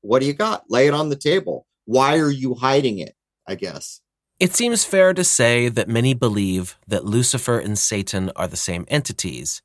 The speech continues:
Speaker 2: and many people believe that they are totally different entities, and that Satan is evil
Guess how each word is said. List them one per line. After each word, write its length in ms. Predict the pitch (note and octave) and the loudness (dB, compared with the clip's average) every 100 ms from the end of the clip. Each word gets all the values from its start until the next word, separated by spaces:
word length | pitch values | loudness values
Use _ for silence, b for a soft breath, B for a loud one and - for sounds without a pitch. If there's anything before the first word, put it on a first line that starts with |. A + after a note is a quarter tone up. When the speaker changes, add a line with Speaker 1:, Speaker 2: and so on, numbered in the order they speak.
| _ | _
Speaker 2:
and 160 | A2+ A#2 | -4 0
many 200 | A2 A2+ | 0 -2
people 380 | - A2 A2+ G#2+ | -4 -2 0 -2
believe 600 | F#2 G2+ G2+ G2 F#2 - _ | -2 -2 0 -2 -6 -12 _
that 140 | F#2 | -10
they 80 | F#2+ | -6
are 80 | F2 | -6
totally 380 | - F2+ F#2+ B2 | -6 -6 -4 -4
different 360 | F3 A#3 A#2+ | -2 -2 -2
entities, 640 | G2 G2+ - - C#2 - - - | -4 -8 -10 -10 -10 -10 -12 -6
and 120 | G#2 | -2
that 120 | G2 | -2
Satan 400 | - C3 A#2 C3 | 0 0 2 -2
is 260 | - A2+ F2+ | -2 -6 -2
evil 520 | E3+ D#3+ F2 D#2+ G#2+ | -2 0 -2 -8 -12